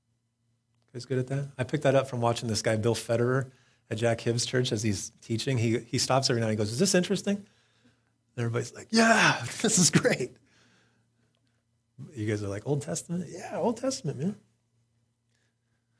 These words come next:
Fasting in the New Testament, okay? So in the New Testament,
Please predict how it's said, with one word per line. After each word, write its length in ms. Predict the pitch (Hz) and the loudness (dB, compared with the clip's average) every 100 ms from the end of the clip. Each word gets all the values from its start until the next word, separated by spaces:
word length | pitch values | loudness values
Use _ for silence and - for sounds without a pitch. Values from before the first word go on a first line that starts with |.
| _ _ _ | _ _ _
Fasting 400 | 170 185 208 185 | 4 4 6 6
in 60 | |
the 60 | 165 | 6
New 140 | 156 | 4
Testament, 500 | 147 135 - - 101 | 4 2 0 -8 -12
okay? 320 | 110 139 143 - - | -4 2 0 0 -14
So 500 | - - 180 180 - - _ - | -2 8 10 10 6 -6 _ 6
in 140 | 185 | 8
the 80 | 185 | 8
New 280 | 190 247 302 | 8 8 8
Testament, 720 | - 160 - 143 135 151 | 6 0 0 0 0 0